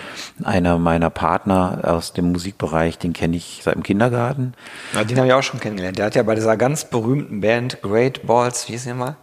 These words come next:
Speaker 1: Of Fire.
Speaker 2: Great Balls of Fire, richtig.
Speaker 1: <laughs>
Speaker 2: Da haben die, äh, mitgespielt, ne?
Speaker 1: Genau,
Speaker 2: Aus der
Speaker 1: ja.
Speaker 2: kürzlich das Reun-, äh, Reunion-Konzert, ich durfte dabei sein, es war fantastisch.
Speaker 1: <laughs> Absolut.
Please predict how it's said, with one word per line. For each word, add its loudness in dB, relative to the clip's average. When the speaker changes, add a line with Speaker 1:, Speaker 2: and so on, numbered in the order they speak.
Speaker 1:
Of -4
Fire. 0
Speaker 2:
Great 2
Balls 2
of 0
Fire, -2
richtig. -4
Speaker 1:
<laughs> 0
Speaker 2:
Da 2
haben 0
die, 2
äh, 0
mitgespielt, -6
ne? -6
Speaker 1:
Genau, 4
Speaker 2:
Aus 0
der 4
Speaker 1:
ja. 4
Speaker 2:
kürzlich 2
das 0
Reun-, 0
äh, -4
Reunion-Konzert, 0
ich -6
durfte -2
dabei 0
sein, -4
es -8
war -4
fantastisch. -2
Speaker 1:
<laughs> -18
Absolut. 0